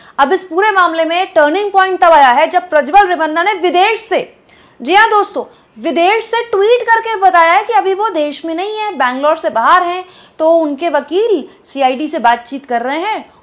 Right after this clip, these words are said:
और उसके बाद देखा जाएगा। मतलब basically प्रज्वल रेवन्ना ने सात दिन की मोहलत मांगी है,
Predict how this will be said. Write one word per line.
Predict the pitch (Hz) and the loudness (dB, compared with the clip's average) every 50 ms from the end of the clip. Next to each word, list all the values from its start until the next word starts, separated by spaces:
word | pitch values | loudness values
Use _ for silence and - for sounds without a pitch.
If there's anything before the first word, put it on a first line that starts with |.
| _ - | _ 0
और | 247 254 285 277 247 - - | 2 2 2 0 -4 -12 -14
उसके | 247 - - 330 | -12 -8 -6 -4
बाद | 247 226 240 247 285 | 0 2 4 4 4
देखा | 240 214 214 208 202 185 | 2 0 -4 -4 -4 -8
जाएगा। | 170 175 143 143 151 196 | -8 -8 -10 -8 -6 -4
मतलब | 233 285 302 339 381 - | -4 -4 -4 -4 -4 -2
basically | - 285 285 285 349 - 330 330 359 381 370 | -2 -4 -4 -4 -8 -8 -6 -6 -6 -4 -2
प्रज्वल | 285 247 214 240 277 294 | -4 -4 0 0 -2 -2
रेवन्ना | 262 277 247 254 240 233 247 | -2 -4 -8 -8 -8 -8 -8
ने | 262 320 | -10 -10
सात | 349 - - - 240 254 | -12 -6 -2 0 0 0
दिन | 247 220 233 277 277 277 | 0 -2 -8 -8 -8 -6
की | 285 320 | -8 -8
मोहलत | 269 240 220 202 196 196 196 - | -8 -6 -6 -4 -6 -6 -6 -8
मांगी | 165 147 147 139 135 | -16 -16 -16 -18 -18
है, | 87 - | -18 -20